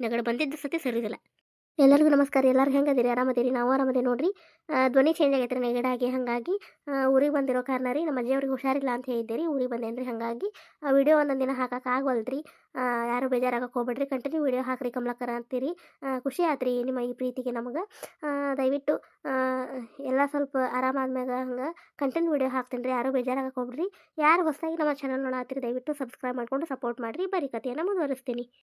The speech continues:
ಇಷ್ಟ್ ಬಿಸಿಲು ಬಿದ್ದೈತಿ, ಆಕಳ ಎಲ್ಲ ಹೊರಗ್ ಕಟ್ತೀನಿ. ಬಿಸಿಲಿಗೆ ಒಟ್ಟು ಇದಾಗ್ಲಿ, ಪಾಪ ಒಳಗ್ ಕಟ್ಟಿ ಕಟ್ಟಿ ತಂಪಾದಂಗ್ ಆಗ್ಬಿಟ್ಟಿರ್ತಾವು. ಒಂಚೂರು ಇಲ್ಲೇ ಬಿಸಿಲು, ಎಳೆ ಬಿಸಿಲು ಬಿದ್ದೈತಿ, ಒಂದಿಷ್ಟ್ ಮೈಕೊಂತ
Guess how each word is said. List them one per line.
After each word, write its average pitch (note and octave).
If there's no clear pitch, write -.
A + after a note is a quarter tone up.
ಇಷ್ಟ್ A#3
ಬಿಸಿಲು B3
ಬಿದ್ದೈತಿ, B3
ಆಕಳ C4
ಎಲ್ಲ C4+
ಹೊರಗ್ C4
ಕಟ್ತೀನಿ. B3+
ಬಿಸಿಲಿಗೆ B3+
ಒಟ್ಟು A#3+
ಇದಾಗ್ಲಿ, B3
ಪಾಪ B3+
ಒಳಗ್ B3
ಕಟ್ಟಿ A#3+
ಕಟ್ಟಿ B3
ತಂಪಾದಂಗ್ B3+
ಆಗ್ಬಿಟ್ಟಿರ್ತಾವು. A#3+
ಒಂಚೂರು C4+
ಇಲ್ಲೇ C4+
ಬಿಸಿಲು, B3+
ಎಳೆ B3
ಬಿಸಿಲು B3+
ಬಿದ್ದೈತಿ, B3+
ಒಂದಿಷ್ಟ್ B3
ಮೈಕೊಂತ C4